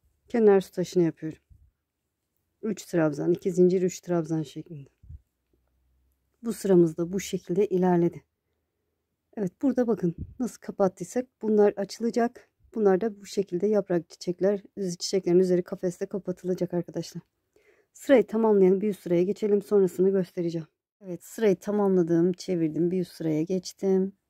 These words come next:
Beş zincir çekiyorum. Bir, iki, üç, dört, beş. Sıradaki tepeciye başına dolamadan batıyorum. Bunlar beş tane tepecik olana kadar devam edeceğiz. İki, üç, dört, beş. Sıradakine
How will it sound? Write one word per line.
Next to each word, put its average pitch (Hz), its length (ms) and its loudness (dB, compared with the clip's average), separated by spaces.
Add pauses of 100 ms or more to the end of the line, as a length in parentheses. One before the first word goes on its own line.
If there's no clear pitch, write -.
(1600)
Beş 240 220 2
zincir 180 320 0
çekiyorum. 160 480 -4
Bir, 175 260 2
iki, 175 300 -8
üç, - 380 -6
dört, 180 360 -2
beş. - 440 -6 (300)
Sıradaki 170 520 -2
tepeciye 160 460 -4
başına 170 300 -2
dolamadan 175 500 2
batıyorum. 160 380 -4 (520)
Bunlar 214 420 4
beş 233 200 2
tane 165 240 2
tepecik 185 420 -6
olana 190 280 0
kadar 185 440 -2 (360)
devam 175 280 6
edeceğiz. 147 380 -6
İki, 170 480 -6
üç, 175 340 -6
dört, 175 380 -2
beş. 180 460 -2 (460)
Sıradakine 170 800 0